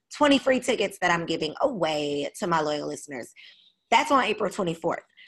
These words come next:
But on April twenty-fifth, I'm doing something that has never been done, bringing together some of your favorite boss babes.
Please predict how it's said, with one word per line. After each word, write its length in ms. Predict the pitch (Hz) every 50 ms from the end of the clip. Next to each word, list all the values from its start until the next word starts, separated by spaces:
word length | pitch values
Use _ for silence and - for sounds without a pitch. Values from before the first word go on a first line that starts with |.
| _ _
But 140 | - 233 233
on 240 | 233 233 226 220 226 -
April 320 | 233 254 - - 339 330
twenty-fifth, 640 | 330 - - 285 269 269 285 277 - - 180 160 151 -
I'm 160 | - 208 214
doing 240 | 214 240 240 240 240
something 320 | 233 247 226 220 220 226
that 140 | 214 214 220
has 160 | 226 226 220
never 260 | 208 202 202 202 214 220
been 220 | 220 208 214 214
done, 340 | 185 165 151 147 143 147 147
bringing 360 | - 208 214 226 247 240 240
together 400 | - 220 196 208 208 202 196 196
some 320 | 196 - - 202 202 202 - -
of 140 | 175 175 170
your 640 | 175 170 170 165 196 202 220 226 226 226 226 226 214 - - _ -
favorite 540 | 196 190 190 185 180 180 196 185 - - - 185 -
boss 360 | - 156 160 160 160 - -
babes. 500 | - 160 143 117 101 85 - - - -